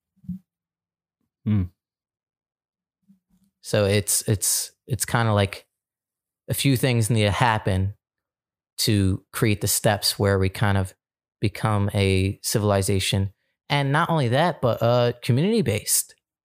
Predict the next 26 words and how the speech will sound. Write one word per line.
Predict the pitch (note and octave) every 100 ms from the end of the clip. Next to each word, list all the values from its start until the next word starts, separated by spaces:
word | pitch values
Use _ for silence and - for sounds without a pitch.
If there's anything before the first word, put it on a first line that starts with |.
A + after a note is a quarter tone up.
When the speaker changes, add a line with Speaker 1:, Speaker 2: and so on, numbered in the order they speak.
| _ _ _ _
Speaker 2:
Um, | A2 A2 A2 G#2+ - -
a | A2
lot | A#2 C#3
of, | C#3+ B2+
a |
lot | A#2 B2+
of | C3+
communities | - C3 D3+ C3
have | B2 A2 A2 _ _ -
gang | A2 B2 D3
violence, | G#2 G2 G2 A2+ -
and | G2+ G2 - _ _ _ _ _ _
if | G#2+ F#2+
we | A#2+
can | A#2 A2+
get, | A#2 A#2 -
uh, | - G#2+ G#2+ G#2+ G#2 G#2+ - _ _ _ _ _ _ _
a | A2
lot, | G#2 -
uh, | A#2 G#2 - -
all | A#2
communities | D3+ G2+ F#2+ G2 G2+
really | G#2 G#2 G#2 - _ _ _
to, | - G2 A2
to | - G#2
kinda | A2 A#2 A2+ G#2+